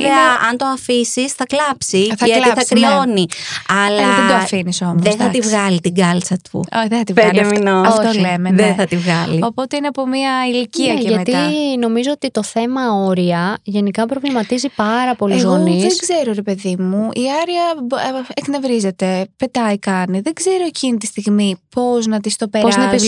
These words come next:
Speaker 3: επιβληθείς.
Speaker 1: και να επιβληθώ χωρίς, γιατί με νεύρα δεν θα επιβληθώ.
Speaker 3: Δεν βγαίνει και κάτι,
Speaker 1: Δεν θα
Speaker 3: ναι.
Speaker 1: γίνει τίποτα.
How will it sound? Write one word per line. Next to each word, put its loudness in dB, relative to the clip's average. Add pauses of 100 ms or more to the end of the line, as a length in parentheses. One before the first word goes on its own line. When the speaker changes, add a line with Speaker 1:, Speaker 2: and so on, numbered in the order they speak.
Speaker 3:
επιβληθείς. 0
Speaker 1:
και -4
να -2
επιβληθώ -2
χωρίς, -4 (340)
γιατί -2
με -2
νεύρα -2 (100)
δεν -6
θα -6
επιβληθώ. 0
Speaker 3:
Δεν 0
βγαίνει 2
και -8
κάτι, -2
Speaker 1:
Δεν 0
θα -4
Speaker 3:
ναι. 0
Speaker 1:
γίνει 0
τίποτα. -6